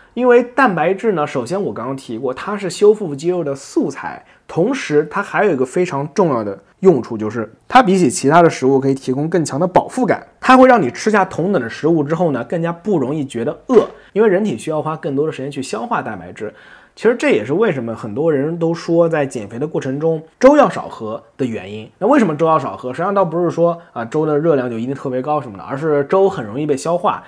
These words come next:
面条同样也是，食物被消化的越快，人就会越快地感到饥饿，这肯定是对减肥来说是不利的。所以减肥期间饮食的目的首先是要吃饱，然后各种各样的营养素一定要吃足。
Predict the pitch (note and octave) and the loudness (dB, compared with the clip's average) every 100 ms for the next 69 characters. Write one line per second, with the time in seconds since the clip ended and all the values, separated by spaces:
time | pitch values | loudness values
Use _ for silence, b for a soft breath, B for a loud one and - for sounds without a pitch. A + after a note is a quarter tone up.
0 | B G#3 D3 - E3+ - A#2 B2 F#2 C3+ | B -2 -2 -2 -6 -6 -10 -10 -10 -10
1 | B2+ B B - - C3 F#3 G#3+ E3+ C#3 | -10 B B -14 -8 0 2 2 0 -4
2 | F#3 F#3 F3 G3+ D3+ - - E3+ G2+ _ | -6 -4 -4 -2 -2 -4 -6 -8 -8 _
3 | B2+ C3 E3+ F3 F#3 G3+ D#3 - D#3+ C3+ | -8 -6 -4 -4 -2 0 -2 -2 -8 -8
4 | F2 E2 G#2 - F3+ F3+ F3 C#3+ - - | -10 -12 -14 -10 -4 -2 -2 -4 -4 -14
5 | _ _ - A3+ - C3 D3+ D#3 D#3+ C#3 | _ _ 0 0 -2 -4 -2 0 0 -2
6 | G2 A#2+ B2+ B2+ C#3 C#3+ - F#2 A#2 D3 | -6 -6 -4 -4 -4 -6 -8 -10 -4 -2
7 | G2 E2+ B B B - F#3 G#3 - A2 | -2 -8 B B B -4 4 4 4 -4
8 | C3+ D#3 F#3+ F#3+ G3 D3 F#2+ A#2 D3+ G3+ | -4 -4 -2 -2 -2 -4 -8 -10 -6 -4
9 | D3+ G2 - b b - C4 B2+ G3+ G#3 | -4 -6 -10 b b -12 -8 -4 -4 0
10 | F#3+ D3 - A3+ F#3 - - _ C#3+ C#3+ | 0 0 -2 0 0 -4 -14 _ 0 2
11 | D#3+ E3+ A#3+ G#3 B2+ D3 E3 D3+ D3+ F3 | 4 4 4 2 2 -2 -4 -2 0 0
12 | A#2 E3 A#2+ B2 F3 A#2 - D#3+ C#3+ A2 | -2 -6 -6 -4 -4 -4 -6 -6 -6 -8
13 | G2+ C3+ | -12 -14